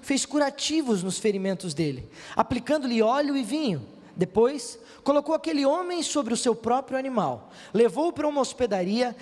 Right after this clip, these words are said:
e tratou dele. No dia seguinte, separou dois denários, o entregou ao hospedeiro, dizendo: 'Cuide deste homem.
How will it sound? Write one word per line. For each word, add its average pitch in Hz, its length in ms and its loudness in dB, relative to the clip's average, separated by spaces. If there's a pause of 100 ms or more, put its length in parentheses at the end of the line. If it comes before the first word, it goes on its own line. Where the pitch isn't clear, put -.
(140)
e 208 60 -4
tratou 233 520 0
dele. 170 380 -8 (300)
No 226 100 2
dia 349 160 2
seguinte, 349 720 -4
separou 240 440 0
dois 220 300 0
denários, 202 640 -2 (200)
o 226 140 2
entregou 330 880 -2
ao 247 200 2
hospedeiro, 262 680 0
dizendo: 202 560 0 (220)
'Cuide 277 280 0
deste 185 300 -4
homem. 151 300 -4